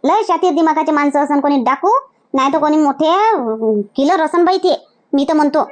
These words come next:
आले असन जैलातून बी सुटून आणि जंगलात लपले असन आणि आपल्या यानं त्याले इकडे तिकडे फिरता नसन येत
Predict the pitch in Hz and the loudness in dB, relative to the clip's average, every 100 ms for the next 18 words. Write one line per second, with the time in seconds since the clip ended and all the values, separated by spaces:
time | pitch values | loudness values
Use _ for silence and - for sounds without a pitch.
0 | - 240 277 320 330 247 254 294 330 311 | -4 -2 0 0 0 2 0 0 2 0
1 | 320 294 466 523 - _ - 269 277 311 | 0 0 0 -2 -6 _ -4 0 2 2
2 | 339 - - 262 277 302 330 262 220 214 | 0 -4 -2 -2 0 0 0 -2 -4 -6
3 | - - 262 277 - 240 359 392 339 311 | -14 -4 -2 -2 -4 -2 0 2 2 0
4 | 330 330 311 349 311 339 269 311 339 320 | 0 0 0 0 0 0 -2 -2 -2 0
5 | 269 403 381 349 294 226 | 0 2 0 2 0 0